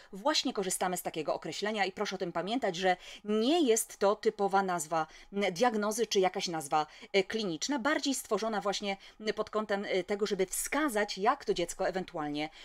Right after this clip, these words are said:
funkcjonuje. E, i, e, tak jak powiedziałam wam na początku, głównie zajmiemy się tymi dzieciakami, m, które, e, właśnie mają albo dość subtelne objawy spektrum,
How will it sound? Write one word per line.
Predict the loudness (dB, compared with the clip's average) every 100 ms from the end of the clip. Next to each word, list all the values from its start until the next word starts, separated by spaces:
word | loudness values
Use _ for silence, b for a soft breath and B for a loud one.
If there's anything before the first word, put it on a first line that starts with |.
| B
funkcjonuje. | -4 -2 0 -2 -4 -12 -16 _ _
E, | 0 2
i, | 0 2
e, | 4 6 6 4
tak | 2 0
jak | 2
powiedziałam | 0 0 2 2
wam | 2
na | 0
początku, | -2 -2 -2 -2 -4
głównie | -4 4 4 6 2 2
zajmiemy | 2 0 -2
się | -2 -4
tymi | -4 -2
dzieciakami, | -2 -2 0 0 0 -6 B B -6
m, | -2 -2
które, | -2 2 4
e, | 6 4 4 4 4 4 4 2 0
właśnie | 0 0 0 0
mają | 0 0 2
albo | 0 4 2
dość | 2 -2 -6 -8
subtelne | -8 -2 2 2 2
objawy | 0 2 2 0
spektrum, | -2 -6 -4 -2